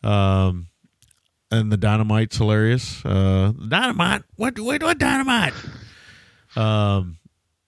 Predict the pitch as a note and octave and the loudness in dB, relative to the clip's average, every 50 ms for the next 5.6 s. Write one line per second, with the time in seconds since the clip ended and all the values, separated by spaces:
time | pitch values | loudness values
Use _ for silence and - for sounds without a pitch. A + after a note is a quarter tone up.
0 | _ _ _ _ _ _ _ _ _ _ _ - A#2 A2 G#2+ G#2+ G#2+ G#2+ G#2 G2+ | _ _ _ _ _ _ _ _ _ _ _ 0 0 2 2 2 2 2 2 2
1 | G2+ G2 F#2+ F#2+ F#2 F#2 F2+ - - G2 - - C3 B2+ B2+ B2 G#2+ B2 C3 A#2+ | 2 2 2 2 0 0 -2 -2 -4 -4 -2 0 0 0 0 0 0 0 0 2
2 | C3 C#3 C3+ - - - A2 A#2 A2 A#2 A#2 A2+ A2+ A#2 A2+ A2 A2 A#2 B2+ C#3+ | 0 -2 -2 -4 -4 -2 0 0 2 2 2 2 2 2 2 2 2 2 0 -2
3 | D3 C#3 B2 - - G2+ G2+ F2+ A2+ A2 G#2+ G#2+ - A2+ A2+ B2 B2 - - - | -4 -6 -4 0 0 0 2 2 2 2 2 2 2 0 0 -2 -4 -8 -4 -2
4 | F#2+ A2 A2 G2+ G#2 G#2+ G#2 G2+ G2 G2 F#2 - _ G#2 G2+ - - - - F#2+ | 0 0 2 2 2 2 2 2 2 2 0 -2 _ -2 -2 0 0 0 0 2
5 | A2 G#2+ G2 E2 F#2+ A#2 A2+ G#2 G2 F#2+ F#2+ - | 2 0 0 0 0 2 2 2 2 2 0 -4